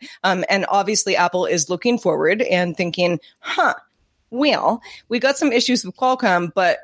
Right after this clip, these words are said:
if Intel is out of the game and we need stuff from Intel, then now we have to make nice and we'll, we'll pay some money because we can afford it." And,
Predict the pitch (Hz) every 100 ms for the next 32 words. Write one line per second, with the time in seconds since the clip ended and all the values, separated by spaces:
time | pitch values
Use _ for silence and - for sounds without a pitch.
0 | _ 196 - - 277 440 - 247 220 202
1 | 185 165 302 339 226 185 190 185 190 196
2 | 240 220 - 208 185 - 339 196 165 170
3 | 170 190 180 185 - _ - 233 220 214
4 | 202 233 202 208 185 - 226 214 208 -
5 | 196 185 202 214 _ 220 269 302 262 220
6 | 196 175 185 190 - 180 - _ 156 151
7 | 147 - 156 139 143 - - - - -
8 | 175 165 175 151